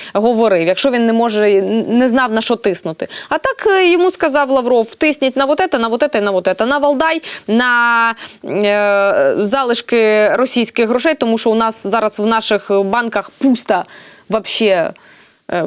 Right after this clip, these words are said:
всьо, там куди не глянь, криси бігають тільки, а грошей немає. Е, тисніть на, м, нафтові термінали, е, тисніть, бийте по них, е, українською зброєю, тому що тоді ми не зможемо вам нічим відповісти.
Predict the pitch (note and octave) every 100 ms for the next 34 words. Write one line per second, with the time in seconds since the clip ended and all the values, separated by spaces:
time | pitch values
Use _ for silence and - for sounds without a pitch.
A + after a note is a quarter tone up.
0 | - - - - - - - - - B3
1 | F#3 G#3+ G3+ A#3+ B3+ A#3 A3+ B3 G#3 F#3+
2 | - B3+ B3 G3+ E3+ F3+ D#3+ D#3+ E3 -
3 | F#3 G3+ G#3 C4 A3+ F3+ D#3+ - - -
4 | - - C#4 C#4 F#4+ F4 D4+ C4+ - B3+
5 | B3+ C4 B3+ B3+ B3 A#3 A3+ G#3 G3 F3+
6 | F#3+ A2+ G2 - - C4 D4 - C4+ B3
7 | B3 B3 A#3+ A#3+ A#3+ A#3 C#4 C#4 D4+ C#4+
8 | F#3 F3+ - - G#3+ A3+ D#4 C#4 C4 A3+
9 | G#3+ C#4+ B3+ B3 A#3+ A3+ A3 - G#3 G3+
10 | G3+ G3+ G3+ G3+ F#3 F#3 A#3 C4 A#3 A3
11 | B3 A3+ A#3+ D4 B3 G#3 G3+ G#3+ G#3 G3
12 | G3+ G3 F#3+ F#3+ G3 F#3 F#3 G3 F#3+ G3+
13 | F#3+ G3 F#3+ F#3+ -